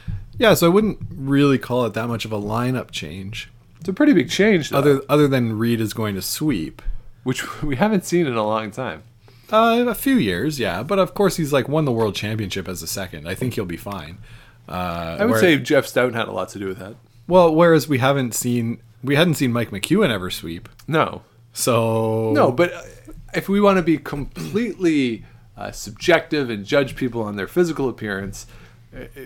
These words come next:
Speaker 2: it would, you would say that Mike McEwen is better suited to sweep than Reed Carruthers.
Speaker 1: Oh, you, you might say that, but, uh, I mean, the proof has been there for Reed,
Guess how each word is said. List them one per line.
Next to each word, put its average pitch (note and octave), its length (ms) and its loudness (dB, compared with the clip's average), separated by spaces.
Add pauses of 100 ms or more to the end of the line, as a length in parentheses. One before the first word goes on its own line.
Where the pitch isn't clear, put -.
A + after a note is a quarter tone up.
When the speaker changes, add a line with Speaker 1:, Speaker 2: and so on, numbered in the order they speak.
Speaker 2:
it C#3+ 80 -2
would, C3+ 280 2 (420)
you D3 120 0
would C3 140 0
say F#3 280 6
that D#3 140 2
Mike C#3 220 -4
McEwen C3 380 -4
is G#2+ 120 -4
better A#2+ 320 -2
suited G3+ 440 -4
to G#2+ 100 -10
sweep G#2+ 360 -4
than G2+ 160 -10
Reed G2+ 200 -8
Carruthers. - 760 -8
Speaker 1:
Oh, B3+ 140 4
you, A2+ 200 0
you G#2 220 -8
might G2+ 380 -2
say G#2 220 -6
that, A2 320 -8
but, B2+ 160 -2
uh, A#2+ 640 -4
I A2 60 -10
mean, G#2 240 -8
the F#2+ 80 -8
proof E3+ 360 0
has G2 140 -6
been D3 240 -2
there F#2+ 200 -2
for G2 240 -8
Reed, F#2 340 -8